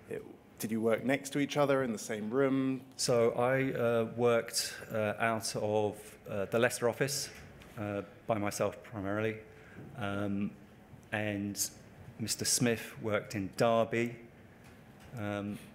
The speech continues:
Speaker 2: I believe, uh, the others were based in Derby, certainly from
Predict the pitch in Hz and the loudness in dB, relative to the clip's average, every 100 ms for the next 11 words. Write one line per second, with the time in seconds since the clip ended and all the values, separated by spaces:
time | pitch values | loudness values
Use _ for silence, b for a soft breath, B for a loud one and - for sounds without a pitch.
0 | - 98 - 107 107 120 117 113 113 110 | -12 -10 -4 -2 2 2 2 2 0 -2
1 | - - - 107 95 113 110 107 107 110 | -10 -16 -8 -4 -4 2 4 4 0 0
2 | 107 101 110 104 - - 104 95 - 110 | -2 0 2 0 0 0 0 0 2 2
3 | 104 101 104 101 - - 120 110 107 104 | 4 2 2 0 0 2 2 2 -2 -4
4 | - 117 104 98 95 | -2 0 2 2 -2